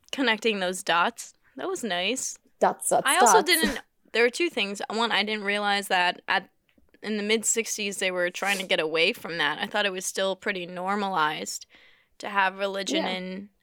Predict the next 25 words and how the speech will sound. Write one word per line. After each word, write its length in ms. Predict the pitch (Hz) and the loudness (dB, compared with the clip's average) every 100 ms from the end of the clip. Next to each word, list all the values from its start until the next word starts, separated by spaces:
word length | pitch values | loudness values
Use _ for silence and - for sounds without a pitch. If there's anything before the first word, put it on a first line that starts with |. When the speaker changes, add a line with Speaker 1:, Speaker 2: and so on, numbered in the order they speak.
| - | -6
Speaker 1:
in, 260 | 202 202 196 | -4 -4 -6
in 180 | 196 | -8
things. 600 | 196 - 196 185 208 - - - | -8 -4 -2 -2 -6 -8 -10 -20
'Cause 140 | - 220 | -6 -2
I 80 | |
was 120 | 208 202 | 0 0
like, 140 | 202 - | -2 2
"Oh, 340 | 262 240 208 196 | 6 6 6 4
look 160 | 214 | 0
at 80 | 196 | 2
them 240 | 196 185 190 | 2 2 0
forcing 580 | - 185 156 185 175 | -4 -2 -2 -2 -6
Christianity 920 | 185 196 190 - 180 175 170 175 170 170 | -6 -4 -4 -2 2 2 2 0 0 0
on 180 | 170 | 0
me." 120 | 170 170 | 0 2
But 120 | 214 | 4
I 80 | 214 | 4
was 80 | |
like, 140 | 254 214 | 4 2
Speaker 2:
<laughs> 40 | |
Speaker 1:
"Oh, 300 | 240 381 311 | 4 6 6
that's 180 | 269 247 | 4 4
everybody." 400 | 185 175 185 175 | 2 2 4 4
Eh, 580 | 127 254 285 262 262 | 4 2 0 -2 -2
it 40 | 262 | -2